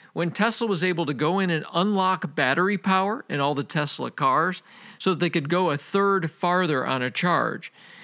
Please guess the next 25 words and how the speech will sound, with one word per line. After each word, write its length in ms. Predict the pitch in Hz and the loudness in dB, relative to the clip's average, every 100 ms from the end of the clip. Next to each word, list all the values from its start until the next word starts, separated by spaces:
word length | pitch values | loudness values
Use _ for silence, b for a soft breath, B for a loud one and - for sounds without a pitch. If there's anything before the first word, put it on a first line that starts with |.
| B - | B 0
They 80 | 185 | 2
were 260 | 208 202 | 2 0
able 260 | 180 185 190 | 0 2 2
to 100 | 156 | 0
do 240 | 135 247 | 0 2
that 180 | 254 233 | 2 0
remotely 720 | 190 165 175 240 160 147 139 - | 0 2 2 2 0 0 0 0
and 140 | 156 | 0
then 160 | 185 175 | 0 0
set 260 | - 185 | 0 -2
the 80 | 180 | -2
cars 380 | - 175 165 127 | 0 0 0 -2
back 500 | 139 160 185 175 - | 0 2 2 -2 -6
to 120 | 165 | -4
the 120 | 147 | -2
original 420 | 143 160 147 156 147 | 0 -2 -2 -4 -4
configuration. 880 | 143 127 143 143 156 170 - - - B B B B B B B B | -6 -4 -2 0 0 0 -4 -10 -18 B B B B B B B B
So 240 | - 202 - | 0 0 0
that's 220 | 196 196 | 0 2
a 60 | 208 | 0
really 220 | 269 247 | 0 0
interesting 440 | 240 233 208 208 | 0 0 0 0
thing 180 | 190 196 | 0 0
to 100 | 160 | 0
note, 440 | 143 170 214 151 | 0 2 2 0